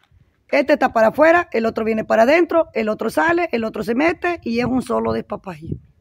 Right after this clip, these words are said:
Son detalles que uno no se fija,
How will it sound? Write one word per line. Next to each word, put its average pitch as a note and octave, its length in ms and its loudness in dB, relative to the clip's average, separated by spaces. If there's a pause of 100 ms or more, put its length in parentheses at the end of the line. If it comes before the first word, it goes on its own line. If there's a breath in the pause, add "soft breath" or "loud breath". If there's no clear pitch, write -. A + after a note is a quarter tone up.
(1300)
Son C4+ 140 4
detalles D#4+ 460 2
que C#4+ 160 0
uno A3 280 -2
no G3+ 140 -2
se - 180 -4
fija, C#4 500 -2